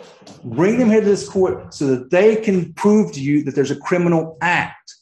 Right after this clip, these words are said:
a breaking of Roman law," and they can't do it. There was none. But Paul goes on. He's very clever here. He says in verse twenty-one, "Other than for this one statement,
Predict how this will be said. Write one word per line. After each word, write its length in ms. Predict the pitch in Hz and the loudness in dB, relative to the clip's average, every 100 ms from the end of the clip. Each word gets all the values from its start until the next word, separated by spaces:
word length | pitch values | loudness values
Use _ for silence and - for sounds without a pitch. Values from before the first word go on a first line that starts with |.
| _ _ _ - - - | _ _ _ -20 -20 -8
a 80 | 139 | -6
breaking 540 | 120 165 185 180 180 | 0 2 2 2 -2
of 140 | 160 143 | -2 -2
Roman 340 | 151 143 139 | 0 0 0
law," 240 | 170 180 | -2 -2
and 80 | 117 | -4
they 80 | 123 | -8
can't 380 | - 147 139 135 | -8 -8 -8 -6
do 240 | 185 240 | -6 -6
it. 160 | - - - - - | -10 -14 -20 -14 -4
There 140 | 147 | 0
was 420 | 143 170 190 160 | 0 0 0 -2
none. 400 | 147 110 92 - _ - - _ _ _ _ _ _ _ _ - - - _ _ _ _ _ _ _ _ _ 180 _ _ _ _ _ _ _ _ _ _ _ _ _ _ _ _ - | -4 -4 -8 -18 _ -16 -16 _ _ _ _ _ _ _ _ -16 -16 -18 _ _ _ _ _ _ _ _ _ -20 _ _ _ _ _ _ _ _ _ _ _ _ _ _ _ _ -10
But 140 | 131 | -8
Paul 220 | 160 160 | -4 -4
goes 180 | 170 170 | -2 -2
on. 160 | 165 135 | -2 -2
He's 80 | 117 | -2
very 360 | 135 170 170 | -2 -2 -4
clever 320 | - 160 - | -4 -4 -4
here. 160 | 123 113 | -6 -8
He 80 | 110 | -10
says 240 | - 123 | -10 -8
in 80 | 127 | -4
verse 200 | 139 139 | -6 -6
twenty-one, 640 | - 143 135 135 117 98 - _ _ _ _ - - | -6 -4 -2 -2 -4 -10 -18 _ _ _ _ -14 -4
"Other 320 | 175 202 175 | 0 0 0
than 520 | 196 196 190 185 156 | 0 0 0 -2 -6
for 240 | - 147 | -8 -4
this 300 | 127 160 156 | -2 -2 -4
one 320 | 135 139 208 208 | -4 -2 0 -2
statement, 680 | - - 208 175 113 - | -4 -2 0 0 -4 -10